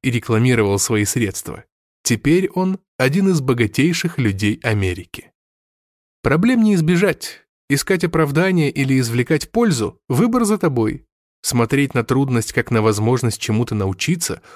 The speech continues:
лучший способ справиться с ней с наибольшей выгодой.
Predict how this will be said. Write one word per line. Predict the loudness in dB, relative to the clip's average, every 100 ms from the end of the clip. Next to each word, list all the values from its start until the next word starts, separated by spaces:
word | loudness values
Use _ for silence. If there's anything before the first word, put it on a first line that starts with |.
| -4
лучший | 2 2 2 0
способ | -2 0 0 0 -4
справиться | -4 -2 0 0 -2 -4
с | -2
ней | 0 0
с | 0
наибольшей | -2 0 0 0
выгодой. | 0 2 0 -6 -12